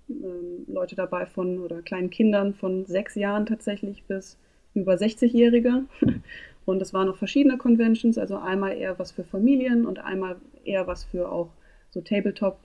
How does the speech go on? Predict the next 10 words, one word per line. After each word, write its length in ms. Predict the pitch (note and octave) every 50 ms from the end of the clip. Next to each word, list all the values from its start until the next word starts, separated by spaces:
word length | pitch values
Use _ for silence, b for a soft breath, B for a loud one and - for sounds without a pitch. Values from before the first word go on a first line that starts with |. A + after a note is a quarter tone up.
| - -
äh, 180 | - G3+ F#3+ F#3+
Spieler 680 | F#3+ - - - F#3+ F#3 F#3+ F3+ F3+ F3+ F3+ F3+ F#3 -
und, 340 | F3 F3 F3 E3+ E3+ E3+ - -
ähm, 300 | E3+ E3+ E3 E3 E3 E3 _ _ _ _ _ _
sag 100 | - F3
ich 120 | F3 E3+ -
jetzt 120 | D#3+ _
mal, 100 | E3+ E3
Vielspieler. 640 | D#3+ - C#4 C#4+ C#4+ C#4+ - A#3 A#3 A#3 A#3 A3+ A3+ A3+ b b b b b b b b b b _ _
Und 380 | - F3+ F3+ F3+ F3+ F#3 -